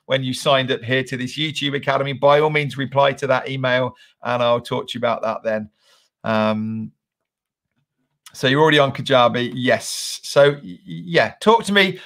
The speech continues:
reply to me in an email and tell me what it is you want help with, with Kajabi. We're going a bit off topic, but, um, lovely. Right. So thank you so much, guys. I did actually have this little, um,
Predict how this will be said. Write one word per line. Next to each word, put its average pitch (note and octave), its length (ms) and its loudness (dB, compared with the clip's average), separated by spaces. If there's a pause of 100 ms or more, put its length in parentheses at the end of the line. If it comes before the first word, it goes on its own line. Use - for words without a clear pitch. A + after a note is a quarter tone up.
(120)
reply A3 360 2
to G#3+ 100 -8
me G3+ 100 2
in F#3+ 60 2
an F3 80 4
email D3 340 2
and C#3+ 100 -4
tell D3 200 0
me D3 80 -2
what C#3+ 160 6
it C#3 80 0
is C3+ 160 -6
you C#3 60 -2
want C3+ 140 0
help C3+ 280 0
with, A#2+ 160 -10
with B2+ 300 -8
Kajabi. C3 540 2
We're B2+ 80 -6
going D3 180 4
a C3 40 -4
bit C3 120 0
off B2+ 140 -2
topic, B2+ 460 0
but, - 320 -4
um, B2 400 -4 (920)
lovely. B2+ 420 4 (220)
Right. A3 300 4
So G#3 200 2
thank A#3 420 -2
you A#3 80 -4
so G#3 240 2
much, F#3 240 0
guys. F3 240 2
I F3+ 80 0
did G3+ 280 -2
actually G3+ 340 -2
have E3 420 2
this D3+ 240 -6
little, C#3 680 0
um, B2 720 -2